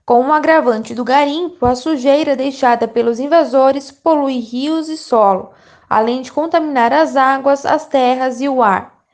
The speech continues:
A química Líria Alves explica que normalmente o ouro é encontrado junto a uma porção de terra ou areia.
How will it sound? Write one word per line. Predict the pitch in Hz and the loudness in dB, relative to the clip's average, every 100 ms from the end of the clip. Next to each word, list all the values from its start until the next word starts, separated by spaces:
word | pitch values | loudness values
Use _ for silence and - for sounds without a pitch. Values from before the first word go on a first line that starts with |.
| _ - | _ -4
A | 240 | -4
química | 247 - 285 339 294 - | -4 -6 -6 -4 -6 -2
Líria | 247 254 330 320 302 | -2 0 0 2 4
Alves | 233 247 269 254 254 | 4 4 2 -2 -10
explica | 247 - 285 302 269 | -12 -8 -6 -4 -6
que | 262 247 | -6 -4
normalmente | 294 330 311 262 262 285 - 247 | -2 2 2 2 -6 -8 -8 -8
o | 220 | 2
ouro | 247 294 262 | 2 4 0
é | 254 | -2
encontrado | 277 294 262 247 247 262 277 226 | -2 -4 -4 -4 0 2 0 -4
junto | 226 254 311 311 | -8 -8 -6 0
a | 262 | 0
uma | 277 285 | 2 0
porção | 330 294 247 285 294 | 0 -2 -2 -6 -6
de | 277 | -8
terra | 269 247 254 262 | -2 0 2 4
ou | 254 | 4
areia. | 269 262 233 185 180 | 4 4 2 0 -6